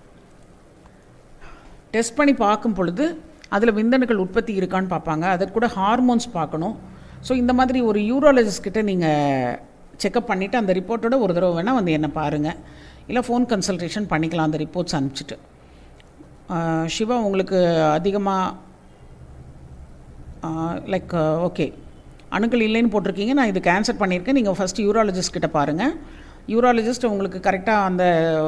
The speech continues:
வி-, இது டெஸ்டிகுலர் பயாப்சிலாம் எடுத்துட்டு அந்த ரிப்போர்ட் ஜெனரேட் பண்ணுவாங்க. அதுக்கப்புறம் ஹார்மோன்ஸ் பார்ப்பாங்க. ஆ, ஹார்மோன்ஸ்ல இதெல்லாமே நார்மலா இருக்குதா இல்ல அவங்க என்ன சஜஸ்ட் பண்றாங்கங்கிறது நீங்க என்னோட ஃபோன் கன்சல்டேஷன் பண்ணிக்கலாம், இல்ல நேர்ல வரலாம். கோயம்புத்தூர் பக்கத்துல இருந்தா நீங்க நேர்ல வரலாம்.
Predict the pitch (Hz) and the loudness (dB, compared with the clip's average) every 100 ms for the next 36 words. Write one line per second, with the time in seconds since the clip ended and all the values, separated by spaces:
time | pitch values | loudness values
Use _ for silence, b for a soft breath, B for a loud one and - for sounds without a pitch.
0 | 165 196 175 175 208 180 190 185 233 220 | 0 -2 0 0 0 0 -2 -2 -2 0
1 | 185 180 175 190 190 185 185 - 247 220 | 2 2 2 0 2 2 0 -2 0 0
2 | 170 196 196 185 156 170 156 147 151 226 | 0 -2 -4 -2 -2 -2 -2 -2 -2 -2
3 | 190 175 202 170 170 202 202 196 156 - | -4 -4 -4 -2 -2 0 -2 -2 -4 -2
4 | 131 151 277 - B B B B B B | -2 0 -2 -2 B B B B B B
5 | - 165 160 160 160 202 247 254 254 - | -10 -6 -4 -4 -2 2 2 2 0 0
6 | 196 190 202 220 240 196 202 214 214 190 | 0 0 -2 0 2 4 2 2 0 2
7 | 190 196 202 202 185 190 196 185 185 190 | 0 2 4 4 4 2 2 2 0 0
8 | 214 196 180 - 160 165 165 185 285 277 | 0 -2 -4 -4 -2 -2 0 -2 0 2
9 | 190 170 190 - 160 151 143 147 147 143 | 2 0 -2 -2 -2 0 -2 -2 -6 -8
10 | 170 143 135 202 220 165 151 151 143 135 | -6 -6 -6 -4 -2 0 0 0 -2 -2
11 | 135 185 190 185 - 143 - 156 151 233 | -2 -2 -2 -4 -4 -4 -4 -4 -4 -2
12 | 208 147 151 151 131 123 139 | 0 2 0 -2 -4 -6 -8